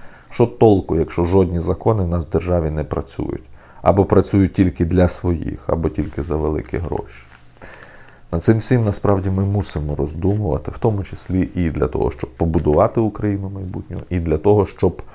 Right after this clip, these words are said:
а, не допустити, щоб українців чергове одурили.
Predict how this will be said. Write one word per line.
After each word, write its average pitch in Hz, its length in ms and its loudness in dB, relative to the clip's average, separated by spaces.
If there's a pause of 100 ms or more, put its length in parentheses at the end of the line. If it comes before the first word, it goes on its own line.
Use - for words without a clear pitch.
(580)
а, 82 680 0
не 107 280 4
допустити, 101 960 2 (640)
щоб - 360 -6
українців 92 760 -4
чергове 80 560 0
одурили. - 720 -6